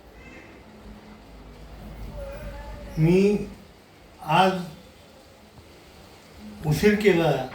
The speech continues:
पण या एका विचारावर ठाम आहे की या देशाचे सरन्यायाधीश भूषण गवई यांच्यावर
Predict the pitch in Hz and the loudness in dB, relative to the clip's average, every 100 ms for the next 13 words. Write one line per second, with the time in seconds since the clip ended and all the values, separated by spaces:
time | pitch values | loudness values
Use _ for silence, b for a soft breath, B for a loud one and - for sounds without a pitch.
0 | - - - - - - - - - - | -14 -16 -20 -20 -20 -20 -20 -20 -20 -20
1 | - 170 170 175 196 196 - 160 156 185 | -8 -2 2 4 4 2 -2 -4 0 6
2 | 202 190 180 180 185 190 190 196 - - | 6 6 2 4 6 6 4 0 -8 -20
3 | - 165 185 180 143 127 113 110 - - | -10 -2 4 4 4 0 -6 -10 -16 -18
4 | - - - - - - - - - - | -18 -20 -20 -20 -20 -20 -18 -18 -18 -16
5 | - - - - - - 180 190 214 208 | -14 -12 -12 -12 -12 -4 0 2 2 0
6 | - - - - - - - - - - | -4 -12 -18 -20 -20 -20 -20 -20 -18 -18
7 | - - - - - - - 151 180 196 | -20 -20 -18 -16 -14 -14 -6 2 4 4
8 | 165 165 170 175 - 208 196 - 185 185 | 4 2 4 0 6 6 6 4 2 4
9 | 180 175 170 165 151 - - - - - | 2 2 2 0 0 -8 -14 -20 -20 -20
10 | - - - - - - - - - - | -20 -20 -20 -20 -20 -20 -20 -20 -20 -20
11 | - - - - 139 160 160 226 220 160 | -18 -18 -18 -10 2 4 6 6 6 6
12 | 160 175 190 160 113 101 - - - - | 4 6 6 4 0 -8 -16 -20 -20 -20
13 | - - - - - - - - - - | -20 -20 -20 -20 -20 -20 -20 -20 -20 -20
14 | 151 147 156 156 - 196 196 214 | -10 2 4 4 4 6 8 6